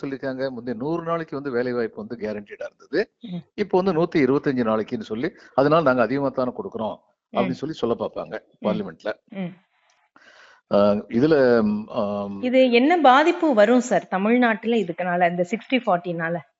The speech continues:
Speaker 1: ஏற்கனவே உள்ள ஃபினான்ஷியல் பர்டன் இன்னும் ஜாஸ்தி ஆகும்.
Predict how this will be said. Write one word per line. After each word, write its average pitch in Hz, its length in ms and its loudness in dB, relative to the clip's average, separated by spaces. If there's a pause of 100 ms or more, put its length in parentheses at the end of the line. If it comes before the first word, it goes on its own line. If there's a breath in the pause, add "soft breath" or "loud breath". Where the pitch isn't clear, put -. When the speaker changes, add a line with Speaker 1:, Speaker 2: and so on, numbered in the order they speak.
(680 soft breath)
Speaker 1:
ஏற்கனவே 196 420 4
உள்ள 180 180 0
ஃபினான்ஷியல் 160 500 -6
பர்டன் 165 240 -4
இன்னும் 160 220 -10
ஜாஸ்தி 127 380 -4
ஆகும். 87 240 -12